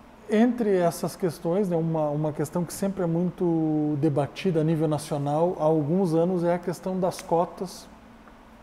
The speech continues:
para negros e indígenas nas universidades.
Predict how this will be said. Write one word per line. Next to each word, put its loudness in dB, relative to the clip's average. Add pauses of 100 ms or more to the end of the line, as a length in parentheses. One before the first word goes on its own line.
(880)
para -2
negros 0
e 0
indígenas 0
nas 2
universidades. -2